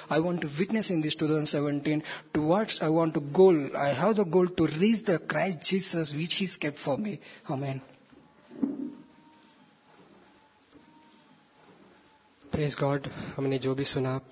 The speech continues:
Speaker 2: अ, आज हमारे भाइयों से, अम, प्रभु ने मेरे दिल में एक, एक, एक वचन डाला। हम जोसेफ की कहानी से से, अ, सीखते हैं, अ,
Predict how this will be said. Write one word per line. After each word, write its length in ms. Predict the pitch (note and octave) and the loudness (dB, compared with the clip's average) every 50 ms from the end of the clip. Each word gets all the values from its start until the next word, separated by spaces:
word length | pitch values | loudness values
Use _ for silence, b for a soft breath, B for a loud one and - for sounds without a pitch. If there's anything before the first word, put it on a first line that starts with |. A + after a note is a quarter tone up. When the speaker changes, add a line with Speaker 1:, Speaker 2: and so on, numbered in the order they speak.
| - C#3+ | -14 -10
Speaker 2:
अ, 440 | C#3+ C#3+ B2+ B2 A#2+ A#2+ A#2 - B2+ | -8 -8 -8 -6 -8 -8 -8 -6 -2
आज 380 | B2 A#2+ B2 A#2+ - - - - - - _ _ _ _ _ _ - | -2 -2 -2 -2 -4 -6 -6 -8 -12 -20 _ _ _ _ _ _ -12
हमारे 300 | C#3 B2+ B2+ B2+ B2 C3 | -10 -8 -6 -4 -6 -4
भाइयों 300 | - B2+ B2+ B2 B2 B2 | -4 -4 -2 -2 -2 -2
से, 160 | B2 - C#3+ C#3 B B B B B B B B B B B B B _ _ - - - | -2 -2 -4 -6 B B B B B B B B B B B B B _ _ -20 -16 -10
अम, 380 | C#3 C3+ C3+ C#3 C3+ C3 C3+ C3+ - B B B B B - _ _ _ _ _ _ _ _ _ _ - - - - - - - - - - - - - - - - _ _ _ - - - | -8 -6 -4 -4 -4 -4 -4 -6 -8 B B B B B -20 _ _ _ _ _ _ _ _ _ _ -6 -6 -4 -4 -8 -8 -8 -10 -10 -12 -14 -16 -18 -18 -20 -20 _ _ _ -18 -10 -6
प्रभु 220 | B2+ D3 C#3 D3+ D#3 | -4 -2 0 0 2
ने 80 | D#3+ | 2
मेरे 220 | D3+ D3+ D3 D3+ C#3 | 2 2 2 0 2
दिल 180 | C3+ C#3 C#3 | 2 0 2
में 220 | D3 D3 D3 C#3+ C#3 | 2 0 0 0 -2
एक, 180 | C3+ - - - - - B B B B B B B B B B B _ _ _ - | -4 -4 -6 -12 -12 -12 B B B B B B B B B B B _ _ _ -8
एक, 240 | C#3 C3+ - - - | -6 -6 -6 -6 -6
एक 200 | D3+ C3 - - | -6 -6 -4 -4
वचन 260 | C#3 - - D3+ D3 | -4 -2 0 0 0
डाला। 260 | C#3 C3+ C3+ C3+ C#3 C#3 - - C3 - - | 0 0 -2 -2 -4 -4 -6 -10 -10 -6 -4
हम 160 | C3+ C3+ C3 | -4 -4 -4
जोसेफ 400 | B2 C3+ C#3 C3 - D#3+ D3+ - | -2 -2 -2 0 0 -2 -2 -4
की 100 | - D#3 | -6 -6
कहानी 280 | - D3 C#3+ C#3 D3 | -4 -2 -2 -2 -2
से 140 | C#3 - D3 | -2 -4 -6
से, 160 | - - C#3 | -6 -6 -6
अ, 180 | C3 C3 B2+ B2 | -6 -4 -6 -8
सीखते 400 | B2 - - C3+ - - - C#3+ | -8 -10 -12 -12 -10 -6 -4 -4
हैं, 260 | C#3 C#3 C#3 C#3+ D3 | -4 -4 -4 -6 -6
अ, 260 | C#3 B2 B2 B2 A#2+ | -8 -8 -8 -8 -10